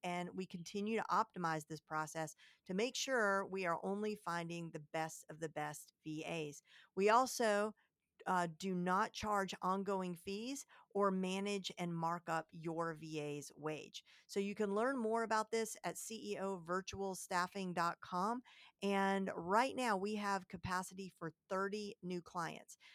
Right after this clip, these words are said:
Uh, if you are number thirty-one or thirty-two, that doesn't mean that you, um, you can't join us. It just means you might have to wait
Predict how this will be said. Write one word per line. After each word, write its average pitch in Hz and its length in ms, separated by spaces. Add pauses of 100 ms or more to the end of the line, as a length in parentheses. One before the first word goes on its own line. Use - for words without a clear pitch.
(200)
Uh, 170 160
if 175 240
you 190 320
are 160 280
number 170 280
thirty-one 170 480
or 165 80
thirty-two, 170 560
that 175 180
doesn't 185 260
mean 175 280
that 160 180
you, 165 520
um, 160 360 (300)
you 175 120
can't 175 300
join 208 300
us. 202 180
It 165 140
just 180 180
means 175 240
you 165 60
might 160 180
have 156 180
to 151 100
wait 147 260